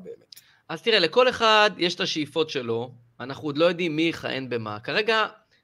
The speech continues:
Speaker 2: בעצם מה קורה עכשיו מאחורי הקלעים? מנסחים הסכמים קואליציוניים. בהסכם קואליציוני כל מפלגה באה ומסרטטת את קווי היסוד שמבחינתה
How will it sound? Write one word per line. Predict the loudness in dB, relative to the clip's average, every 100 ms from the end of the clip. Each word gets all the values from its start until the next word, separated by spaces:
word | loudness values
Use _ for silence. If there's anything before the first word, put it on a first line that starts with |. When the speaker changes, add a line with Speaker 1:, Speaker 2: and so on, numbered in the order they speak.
| _
Speaker 2:
בעצם | 0 0 0
מה | -2
קורה | 0 0
עכשיו | 0 0
מאחורי | -4 -4 -4
הקלעים? | -4 -2 -2
מנסחים | -2 -4 -2 -4 -4
הסכמים | -4 -2 -2
קואליציוניים. | 0 -2 -4 -10 -14 -14 -20 _ _ _ _ _ _ _ _ _
בהסכם | -4 -4 -4
קואליציוני | 0 0 2 0 0
כל | -2
מפלגה | -4 -2 -2 2 0
באה | 2 4 6 6 2 -6 -8
ומסרטטת | -4 -4 -4 -6 0 0 2 0
את | 0 0
קווי | -2 2 2
היסוד | 2 0 -2 0 0
שמבחינתה | 0 -2 -4 -6 -8 -4 -4 -4 2 4